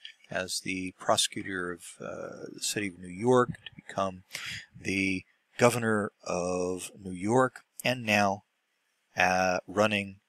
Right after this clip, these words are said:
as the candidate for the Democratic Party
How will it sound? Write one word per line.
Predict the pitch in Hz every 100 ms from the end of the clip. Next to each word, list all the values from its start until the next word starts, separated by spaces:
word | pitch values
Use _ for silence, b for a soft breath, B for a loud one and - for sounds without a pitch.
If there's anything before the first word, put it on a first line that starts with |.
| _
as | - 90 92 95 90 -
the | - 92 92 90 _ b b b _
candidate | - 139 143 117 92 -
for | - 104
the | 90
Democratic | 101 101 - 95 90 -
Party | 92 90